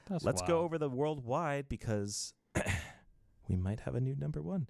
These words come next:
Speaker 1: Woohoo.
Speaker 2: Number ten, Ant-Man the Wasp: Quantumania, four hundred seventy-six million dollars total. Number nine, Elemental, four hundred and eighty million dollars. Number eight, Mission Impossible: Dead Reckoning Part One,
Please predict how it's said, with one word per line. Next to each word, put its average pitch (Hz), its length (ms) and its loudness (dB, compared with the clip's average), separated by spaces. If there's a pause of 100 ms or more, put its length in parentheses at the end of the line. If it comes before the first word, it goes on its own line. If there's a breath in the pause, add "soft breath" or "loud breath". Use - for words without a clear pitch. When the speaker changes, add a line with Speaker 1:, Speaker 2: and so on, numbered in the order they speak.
(320 loud breath)
Speaker 1:
Woohoo. 330 840 0
Speaker 2:
Number 113 260 0
ten, 120 460 0
Ant-Man 120 360 0
the 117 80 2
Wasp: 113 300 0
Quantumania, 113 640 2
four 113 160 2
hundred 117 240 0
seventy-six 113 560 0
million 98 240 2
dollars 95 260 0
total. 95 260 2
Number 117 180 0
nine, 117 440 -2
Elemental, 127 440 0
four 143 260 -2
hundred 143 220 0
and 107 100 0 (100)
eighty 185 280 0
million 82 420 -2
dollars. 55 500 -4 (400 loud breath)
Number 87 260 4
eight, - 380 0
Mission - 260 -2
Impossible: 156 280 2
Dead 123 240 2
Reckoning 107 400 0
Part - 280 0
One, 101 260 2